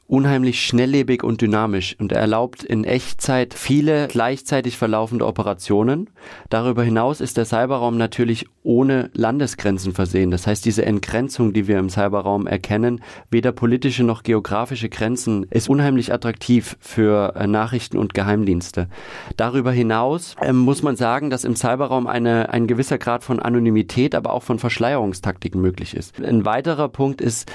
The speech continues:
dass die Attribution, also die Zuordnung der Akteure sehr, sehr schwer ist. Das heißt, wir haben immer nur ganz wenig Anhaltspunkte im Cyberraum, sei es I-P-Adressen, sei es bestimmte Schadcodes, die besondere Gruppen verwenden.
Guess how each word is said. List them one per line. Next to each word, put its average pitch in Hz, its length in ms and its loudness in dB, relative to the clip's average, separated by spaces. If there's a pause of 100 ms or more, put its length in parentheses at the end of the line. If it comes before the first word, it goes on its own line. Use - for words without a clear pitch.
(160)
dass 120 180 0
die - 140 0
Attribution, 117 800 0 (140)
also 107 280 -2
die 101 140 -2
Zuordnung 107 1120 0 (260)
der 113 100 0
Akteure 92 760 0
sehr, 120 280 0
sehr 117 160 0
schwer 113 380 0
ist. - 300 -10 (300)
Das 98 240 -2
heißt, 117 500 -2
wir 120 200 4
haben 120 160 0
immer 143 180 2
nur 135 140 2
ganz 135 320 -4
wenig 123 240 0
Anhaltspunkte 147 580 -2
im 131 140 0
Cyberraum, 127 560 0
sei 98 220 -2
es 98 120 -6
I-P-Adressen, 113 840 0
sei 104 200 0
es 107 100 -6
bestimmte 117 460 -2
Schadcodes, 123 640 -2 (300)
die 113 200 6
besondere 113 520 0
Gruppen 147 280 -2
verwenden. 107 560 0